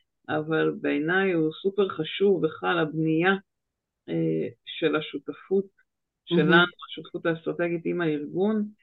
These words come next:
Speaker 1: אני אגיד שככל שיש יותר הקפאות של גיוסים, אני חושבת שאנחנו, אה, הופכים להיות הרבה יותר, אה, אה,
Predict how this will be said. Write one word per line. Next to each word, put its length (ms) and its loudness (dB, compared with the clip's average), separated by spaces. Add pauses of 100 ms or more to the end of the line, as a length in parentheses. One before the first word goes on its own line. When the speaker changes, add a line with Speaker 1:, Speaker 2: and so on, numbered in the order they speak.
(520)
Speaker 1:
אני 120 -2
אגיד 160 2
שככל 540 4
שיש 360 4
יותר 360 -2
הקפאות 480 -2
של 180 -2
גיוסים, 440 0
אני 120 -2
חושבת 240 -4
שאנחנו, 840 -2
אה, 380 -2 (540)
הופכים 420 -2
להיות 260 2
הרבה 240 0
יותר, 440 2 (120)
אה, 720 0 (760)
אה, 100 -12